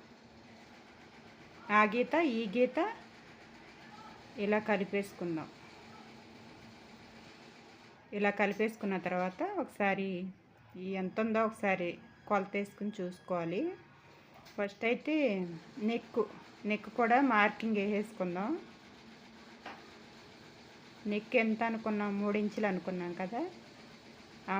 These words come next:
మూడు ఇంచులు కింద నుండి పై వరకు ఇలా ఇలా ఒక మార్కింగ్ డ్రా చేసుకుని, మనకి మెజర్‌మెంట్ బ్లౌజ్ వీపు భాగం ఎంత ఉందో ఒకసారి కొలతేసుకోవాలి.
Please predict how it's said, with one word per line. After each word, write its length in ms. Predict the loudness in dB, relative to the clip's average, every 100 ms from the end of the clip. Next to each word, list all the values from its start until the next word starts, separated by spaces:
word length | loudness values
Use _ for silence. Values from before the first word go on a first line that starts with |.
| 2
మూడు 200 | 0 0 -2
ఇంచులు 300 | -4 -6 -6 4
కింద 140 | 4 4 0
నుండి 180 | 0 2 4
పై 120 | 6 6
వరకు 300 | 4 2 -4 -16 -16 -18 -20 -20 -20 -20 -20 -6 -2
ఇలా 160 | -2 -4 -10 -18 -20 -20 -20 -20 -20 -20 -20 -20 -14 -2
ఇలా 120 | 2 4 4
ఒక 100 | 2 4
మార్కింగ్ 420 | 4 4 0 4
డ్రా 120 | 4 4 2
చేసుకుని, 440 | -2 -2 2 2 0 -8 -20 -20 -20 -20 -20 -20 -20 -16 -4
మనకి 240 | -2 0 2
మెజర్‌మెంట్ 460 | 4 6 6 4 4
బ్లౌజ్ 340 | 4 4 4 0 -4 -8 -16 -8 0
వీపు 240 | 2 4 8
భాగం 280 | 10 10 8 2
ఎంత 140 | 2 0
ఉందో 180 | 2 2 0
ఒకసారి 340 | 0 0 0 0
కొలతేసుకోవాలి. 840 | -2 0 -2 -4 -4 -2 -2 -2